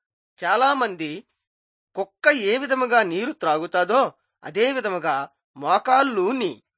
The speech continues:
నీరు త్రాగారు. కేవలం మూడు వందల మంది మాత్రమే చేతితో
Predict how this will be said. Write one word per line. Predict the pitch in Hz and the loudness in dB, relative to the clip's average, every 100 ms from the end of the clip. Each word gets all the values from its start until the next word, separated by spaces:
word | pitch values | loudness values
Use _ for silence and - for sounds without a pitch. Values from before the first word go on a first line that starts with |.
| _ _ _ | _ _ _
నీరు | 151 170 247 | -8 -6 -6
త్రాగారు. | - 135 131 139 131 98 _ _ _ _ _ _ _ _ _ _ - | -6 -6 -6 -6 -8 -10 _ _ _ _ _ _ _ _ _ _ 0
కేవలం | 175 240 220 160 165 _ _ _ - | 4 4 4 0 -6 _ _ _ -10
మూడు | 185 196 190 | -2 0 2
వందల | 180 226 262 | 0 0 2
మంది | 220 180 233 | 2 0 0
మాత్రమే | 214 185 - 202 262 175 - _ _ _ _ - | 0 0 0 0 0 0 -8 _ _ _ _ -6
చేతితో | 226 285 - 190 147 | -4 -4 -6 -4 -4